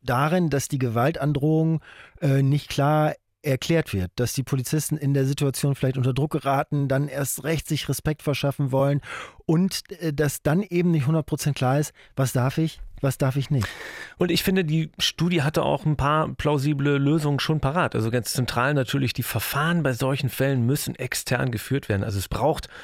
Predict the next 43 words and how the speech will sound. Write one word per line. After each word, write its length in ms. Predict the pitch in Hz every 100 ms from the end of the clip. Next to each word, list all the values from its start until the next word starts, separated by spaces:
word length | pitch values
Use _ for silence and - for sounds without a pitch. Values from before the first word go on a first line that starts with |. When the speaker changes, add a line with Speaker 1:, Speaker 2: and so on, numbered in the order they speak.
| -
Speaker 2:
unabhängige 520 | - 170 160 139 139 120
Stellen, 440 | - 127 139 135
die 260 | 117 120 110 - -
Ermittlungen 460 | 113 151 139 135
führen, 580 | 120 - 139 123 123 117 - - -
Daten 280 | - 131 123
erheben 420 | 113 101 127 120
und 140 | 110
die 220 | 123 131
eben 160 | 135 123
nicht 160 | 131 -
so 140 | 123
nah 260 | 120 113 123
dran 320 | - 123 135
sind 220 | 120 123
an 140 | 120
den 160 | 120 113
Kolleginnen 480 | 113 117 107 107 104
und 160 | 110
Kollegen 300 | - 104 101
der 80 | 95
Polizei, 460 | 90 92 - 98 92 - - - -
weil 120 | - 123
das 120 | -
die 120 | 139
Arbeit 220 | 127 139
einfach 220 | 131 110
so 100 | 104
schwierig 360 | 113 - 113 -
macht. 160 | 98 -
Und 160 | 123
dann 180 | 123 156 - - - -
regt 280 | 143 -
Hannah 220 | 135 139 -
Espin-Grau 600 | 127 - 139 123 110 135
auch 300 | - 131 -
eine 200 | 127 123
Debatte 380 | 117 123 131 120
an 180 | 117
darüber, 500 | 107 110 139 139 131
was 120 | 120 -
Polizei 460 | 123 117 123 135
eigentlich 280 | 110 135 123